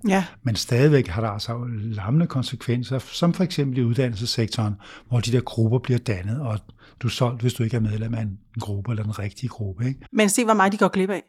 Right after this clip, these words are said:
Speaker 1: Altså, hvor meget hjerte og talent og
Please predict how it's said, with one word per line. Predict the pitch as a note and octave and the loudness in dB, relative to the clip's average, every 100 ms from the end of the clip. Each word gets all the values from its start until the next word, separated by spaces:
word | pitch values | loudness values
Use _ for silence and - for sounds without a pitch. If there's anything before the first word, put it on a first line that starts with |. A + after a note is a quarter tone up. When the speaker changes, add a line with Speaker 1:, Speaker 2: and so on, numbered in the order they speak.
| _ _ _ _ _ _ | _ _ _ _ _ _
Speaker 1:
Altså, | G3+ G3 F3 | 2 2 2
hvor | E3+ | 4
meget | F3 G3 | 4 4
hjerte | F#3+ E3+ F#3 A#3 G3+ | 4 6 4 0 -4
og | - | -2
talent | F#3+ E3+ F3 G#3+ F#3+ - - | -2 0 2 2 2 -4 2
og | G3 | 2